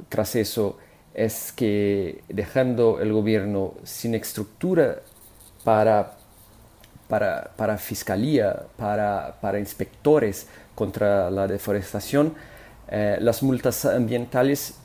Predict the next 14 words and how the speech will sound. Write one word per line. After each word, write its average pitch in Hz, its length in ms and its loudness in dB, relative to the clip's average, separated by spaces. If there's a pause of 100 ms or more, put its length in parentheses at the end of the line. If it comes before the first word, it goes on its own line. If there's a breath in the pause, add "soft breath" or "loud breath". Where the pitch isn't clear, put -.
(120)
tuvieron 127 540 4
una 120 240 -2
queda 131 380 4
de 117 140 2
más 123 540 -2
de 117 420 2
cuarenta 131 360 0
por - 140 -4
ciento 117 520 -4 (120)
desde 107 320 0
que 107 160 -2
Bolsonaro, 101 680 -2
eh, - 160 -12 (160)
llegó. 98 400 2